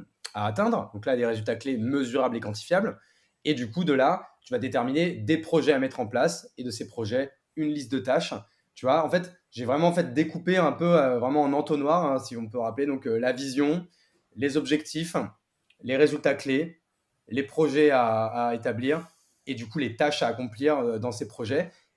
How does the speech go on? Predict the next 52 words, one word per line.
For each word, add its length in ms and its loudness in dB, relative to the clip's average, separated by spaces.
Et 80 0
en 60 -2
fait, 140 2
après, 220 2
je 100 -2
vais 320 0
timer 360 4
tout 120 -4
ça 400 2
dans 200 0
mon 140 0
agenda, 400 2
donc, 180 -4
qui 180 -6
est 60 -6
sans 260 -2
cesse 240 0
en 80 -2
train 160 -2
d'être, 220 -4
euh, 220 0
d'être 240 -8
vu 240 0
et 40 6
revu, 300 0
hein, 80 0
je 80 -6
le 60 -6
fais 140 -8
sans 160 -6
cesse 260 -4
évoluer. 500 -2
Et, 220 2
euh, 500 2
et 80 -4
en 40 -6
fait, 140 0
à 60 4
partir 220 -4
du 40 -2
moment 120 2
où 40 0
j'ai 80 -4
fait 120 -4
ce 80 -10
travail-là, 540 -2
bah, 80 -2
en 60 0
fait, 240 -4
je 120 -6
m'y 140 -4
tiens. 420 -4